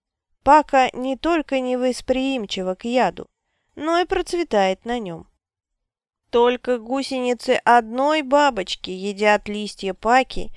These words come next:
и окукливаются между толстыми стеблями. На скалах над этим ядовитым озером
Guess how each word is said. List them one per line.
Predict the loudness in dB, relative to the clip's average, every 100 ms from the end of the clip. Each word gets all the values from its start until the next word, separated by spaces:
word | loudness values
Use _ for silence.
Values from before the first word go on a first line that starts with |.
| -18 -20 _
и | 4
окукливаются | 4 4 -6 -2 -2 -2 -6 -6 -8
между | -4 -6 -4 -6
толстыми | -4 -6 -6 -10 -8
стеблями. | -8 -4 -4 -4 -6 -12 -14 _ _ _ _ _ _ _ _
На | 0 0
скалах | 0 0 6 6 4 -4 -12
над | 0 2 2
этим | -2 -4 -6
ядовитым | 2 2 2 -2 -4 -2
озером | 0 0 -2 -4 -6